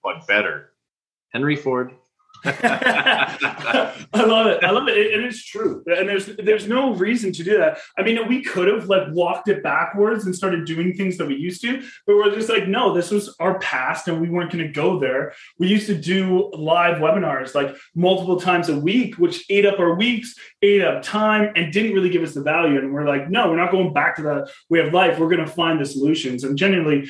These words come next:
Speaker 2: that's what it leads us. It leads you on if you, if you can find the solutions, like you said, and Mister Henry Ford said, uh, fa-,
Speaker 1: <laughs>
Speaker 2: failure isn't the, the end.
Speaker 1: That's
Speaker 2: Um,
Speaker 1: right.
Speaker 2: sweet, man. Sweet. Are you ready for your next one, bro?
Speaker 1: I was born ready, bud.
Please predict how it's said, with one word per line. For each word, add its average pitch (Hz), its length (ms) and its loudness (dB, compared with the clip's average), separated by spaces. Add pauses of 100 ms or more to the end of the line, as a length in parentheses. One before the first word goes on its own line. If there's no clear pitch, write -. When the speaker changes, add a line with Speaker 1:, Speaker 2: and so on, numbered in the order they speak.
(200)
Speaker 2:
that's 151 220 2
what 135 120 2
it 120 60 -2
leads 120 260 -4
us. - 240 -8
It 143 220 -4 (420)
leads 160 260 2
you 143 140 4
on 143 220 2
if - 140 -6
you, 147 120 -10
if 139 160 0
you 151 120 2
can 156 360 2
find 147 180 2
the 131 60 2
solutions, 131 560 0 (220)
like 156 100 -2
you 139 80 2
said, 139 420 2 (160)
and 139 300 2
Mister 143 240 0
Henry 139 280 -2
Ford 143 300 -2
said, 117 240 -6 (340)
uh, 135 260 2
fa-, 156 420 2
Speaker 1:
<laughs> - 20 -10
Speaker 2:
failure 170 300 2
isn't 147 260 -4
the, 135 340 0
the 139 180 -2
end. 113 320 -6 (600)
Speaker 1:
That's 107 300 2
Speaker 2:
Um, - 60 -2
Speaker 1:
right. - 200 -8
Speaker 2:
sweet, 233 320 2
man. - 280 0
Sweet. 214 400 0
Are 156 60 4
you 185 140 0
ready 214 220 2
for 220 100 -6
your 208 120 -2
next 202 200 -2
one, 233 140 -8
bro? 247 160 0 (1800)
Speaker 1:
I 127 100 2
was 135 140 0
born 127 300 0
ready, 120 240 2
bud. 92 320 -6